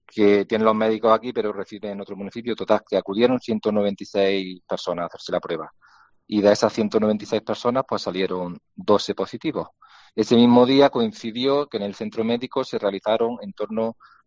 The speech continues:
a ochenta P C R de contactos directos con positivos, y de esas ochenta P C R, pues salieron veintitrés positivos, con lo cual eso, eh, el lunes,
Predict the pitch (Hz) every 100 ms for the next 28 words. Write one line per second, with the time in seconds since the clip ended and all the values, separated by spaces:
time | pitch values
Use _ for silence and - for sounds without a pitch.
0 | - 95 95 92 101 - 113 104 - 110
1 | - 127 139 131 143 - 95 95 90 101
2 | 107 104 104 - 107 104 - 117 127 123
3 | 123 _ _ _ _ _ - 107 98 98
4 | 110 98 107 101 - - 104 107 117 -
5 | 95 90 92 92 90 95 90 85 - 87
6 | - 87 - 78 76 82 82 85 90 -
7 | 87 80 73 - - - 85 92 95